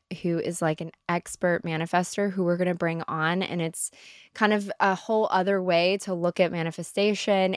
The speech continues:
and I'm really excited that you guys love it so much 'cause we are pumped to bring on, um, our next guest. So, um, this next person,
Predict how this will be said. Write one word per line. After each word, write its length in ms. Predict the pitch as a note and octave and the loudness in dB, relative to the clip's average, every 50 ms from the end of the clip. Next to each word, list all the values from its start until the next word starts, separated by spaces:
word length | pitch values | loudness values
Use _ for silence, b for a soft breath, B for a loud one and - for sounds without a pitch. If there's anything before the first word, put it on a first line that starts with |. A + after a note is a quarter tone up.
| - - | -4 -2
and 680 | F3+ F#3 F3+ F3 F3+ F3 F3 F3 F3 F3 F3 F3 - - - | 0 0 2 2 2 2 2 0 0 0 -2 -4 -4 -2 0
I'm 140 | G#3 G#3 G#3+ | 0 2 2
really 180 | A3+ A#3+ B3 A#3+ | 2 2 2 0
excited 360 | - - - A#3 A#3+ A3+ G#3 | 0 2 2 2 2 2 0
that 80 | G#3+ F#3+ | -2 -4
you 100 | - G#3+ | -4 -4
guys 360 | - G#3 G3+ G3+ G3+ G3 - | 0 0 2 2 2 0 0
love 160 | G#3 G3 G#3+ | 0 0 0
it 100 | A#3+ A3 | 0 -4
so 140 | - - F#3 | -2 -2 -2
much 260 | F3 E3 - - - - | -2 -2 -6 -6 -8 -6
'cause 200 | - F#3+ - F3+ | -6 -6 -4 -2
we 420 | E3+ F3 F3+ F3+ F3+ F#3 F#3 F3+ - | 0 0 2 4 4 4 2 2 2
are 140 | - F3 E3+ | 0 0 0
pumped 480 | - - - F#3+ F3 E3+ E3 - - - | -2 0 0 2 2 2 0 -2 -6 -6
to 100 | - F3+ | -6 -4
bring 260 | - F3+ E3 E3 E3+ | -4 -2 -2 -2 -4
on, 460 | - - E3 E3 D#3+ D#3+ D#3 D#3+ D#3+ - - - | -4 -6 -6 -6 -6 -6 -8 -8 -12 -12 -12 -10
um, 400 | E3+ D#3+ D#3+ D#3 D#3 D3+ D#3 - - | -10 -10 -10 -10 -12 -14 -14 -14 -10
our 120 | - D#3+ D#3 | -8 -8 -8
next 240 | D3+ - - - | -8 -8 -10 -8
guest. 320 | - G3 F#3+ - - - _ B B B B B B B B B B B | -4 -4 -4 -4 -6 -14 _ B B B B B B B B B B B
So, 540 | - - - A#3 A3 G#3+ G#3+ G#3+ G#3 G3 - - | -10 -4 2 4 4 6 4 4 2 0 0 0
um, 340 | G3+ G#3 G3+ G3 F#3+ G3 | 2 2 2 2 0 -2
this 300 | F#3 G3+ G3+ G3 - - - _ _ _ - | 0 -2 -2 -2 -4 -8 -10 _ _ _ -10
next 360 | E3+ G3 G#3+ G#3+ B3 - - | -4 2 2 2 2 2 0
person, 560 | - D4+ C4+ B3+ - - G#3+ G#3+ G3 F#3+ - | 2 4 4 4 4 2 2 2 2 0 -4